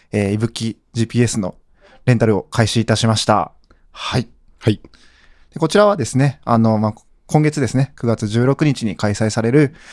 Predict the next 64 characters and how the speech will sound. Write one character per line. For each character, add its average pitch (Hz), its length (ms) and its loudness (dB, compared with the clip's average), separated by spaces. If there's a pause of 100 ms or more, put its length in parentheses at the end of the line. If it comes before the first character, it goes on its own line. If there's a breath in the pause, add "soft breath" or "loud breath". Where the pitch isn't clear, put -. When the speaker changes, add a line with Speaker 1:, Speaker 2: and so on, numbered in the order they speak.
(180 loud breath)
Speaker 1:
え 107 100 0
ー、 - 20 -4
信 113 220 0
越 107 200 -2
語 110 100 2
学 101 200 -2
の 92 160 -8
ト - 60 -8
レ 104 80 -2
イ - 20 -2
ル 104 60 -2
ラ 101 80 -2
ン 101 80 -4
ニ 104 80 -2
ン - 40 -4
グ 107 40 -4
レ 113 80 0
ー - 20 0
ス 131 140 -8
で、 160 240 0 (360 loud breath)
え 104 120 0
ー - 100 -4
と、 98 460 -4
ま 143 80 -2
あ、 127 40 -6
伊 180 40 2
吹 170 220 2
の、 92 160 -4 (400 loud breath)
ま 117 60 0
あ、 - 40 2
レ 117 80 4
ン 110 60 2
タ 110 80 -2
ル 107 120 -2
と 120 100 -2
い 117 40 0
う 120 40 -2
こ 151 120 -4
と 185 140 2
を - 160 -2
実 110 300 -2
施 - 80 -8
い - 40 -8
た 110 100 2
し 113 120 0
ま 110 140 2
す。 - 260 -10 (720)
ま 147 100 0
あ、 - 20 0
ど 160 100 4
う - 20 6
い 196 40 4
う - 20 -6
こ 202 100 -2
と 196 80 -4
か 117 120 -2
と 110 100 -6
言 110 80 -2
い - 20 -4
ま 117 100 2
す - 160 -6
と、 151 260 2
Speaker 2:
は 110 60 -8
い。 107 80 -4